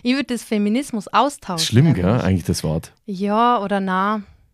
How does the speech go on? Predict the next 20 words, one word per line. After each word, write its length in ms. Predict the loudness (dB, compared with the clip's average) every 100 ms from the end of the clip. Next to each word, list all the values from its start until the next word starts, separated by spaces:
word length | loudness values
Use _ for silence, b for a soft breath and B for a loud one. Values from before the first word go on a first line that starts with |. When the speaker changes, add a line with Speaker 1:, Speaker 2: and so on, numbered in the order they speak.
| _ _ _ _ -20 B B
Speaker 2:
Aber 120 | 0
es 100 | 2
ist 120 | 2 4
so 60 |
Speaker 1:
Ich 40 | 4
will's 100 | 6
Speaker 2:
negativ. 240 | 4 4
Speaker 1:
gar 120 | 2 2
nicht 160 | 0
bewerten, 520 | -2 0 0 0 -2
aber 100 | -6
es 80 | -6
ist 140 | -6 -4
negativ 380 | -4 -4 -8
behaftet, 360 | -8 -2 -2 0
Speaker 2:
Ja, 60 | -2
schon. 140 | -2
Speaker 1:
das 60 | -4
stimmt, 320 | -2 -4 -2
ja. 280 | -2 -2